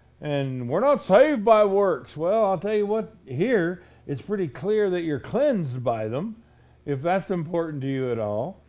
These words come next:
Um, I, I've often wondered if the book of Tobit,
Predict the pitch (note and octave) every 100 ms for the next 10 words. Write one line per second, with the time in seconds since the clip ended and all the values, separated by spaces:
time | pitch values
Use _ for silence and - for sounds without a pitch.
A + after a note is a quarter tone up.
0 | _ - _ - C#3 C#3+ C3+ B2+ A#2+ A#2+
1 | - - D3+ E3 D#3+ F3+ G#3 D#3+ C3 C3+
2 | C#3 C3+ D3 D3+ D3 C#3+ - B2+ D3+ D3+
3 | A2 - F3 G#3+ B2+ -